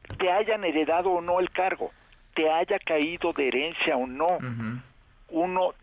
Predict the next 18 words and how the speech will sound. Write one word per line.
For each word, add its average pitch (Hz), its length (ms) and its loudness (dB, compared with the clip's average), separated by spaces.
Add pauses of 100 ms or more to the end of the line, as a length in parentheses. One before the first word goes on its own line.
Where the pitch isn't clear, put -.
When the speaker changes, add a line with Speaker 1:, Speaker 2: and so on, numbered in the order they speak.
Speaker 1:
tiene 165 600 -2 (320)
que 143 340 0 (600)
saber 123 460 2 (140)
dónde 135 280 -4
tiene 127 200 -4
que - 140 -6
estar - 440 -6 (160)
en 95 100 -8
el - 60 -10
momento 107 380 -6
clave. - 340 -2 (140)
Es, 127 240 0 (840)
no 120 140 -4
sé, - 260 0 (220)
pienso 123 720 0 (120)
en, 92 500 0 (840)
eh, 87 600 0
los 95 280 -2